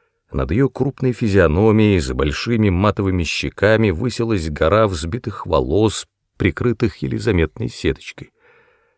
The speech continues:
Глаза у неё были чёрные, пристальные, жёсткие. Зато губы вечно улыбались, хотя она редко показывала свои длинные, жёлтые, расшатанные зубы с точечками золотых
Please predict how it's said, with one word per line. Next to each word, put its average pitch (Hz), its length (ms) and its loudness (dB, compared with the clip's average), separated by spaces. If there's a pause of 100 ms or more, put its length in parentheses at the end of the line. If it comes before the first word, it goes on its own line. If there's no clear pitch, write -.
(240)
Глаза 76 580 2
у 117 100 4
неё 113 240 4
были - 280 -4
чёрные, 104 800 0 (280)
пристальные, 104 760 0
жёсткие. 87 760 -2 (800)
Зато 78 300 -2
губы 123 420 2
вечно 127 340 -2
улыбались, 98 680 2
хотя - 340 -6
она 120 200 -4
редко 127 420 0
показывала 107 600 -2
свои 104 300 -4
длинные, 101 640 2
жёлтые, 98 540 2
расшатанные 87 640 0
зубы 95 500 0
с - 220 -10
точечками - 580 -6
золотых 107 580 -2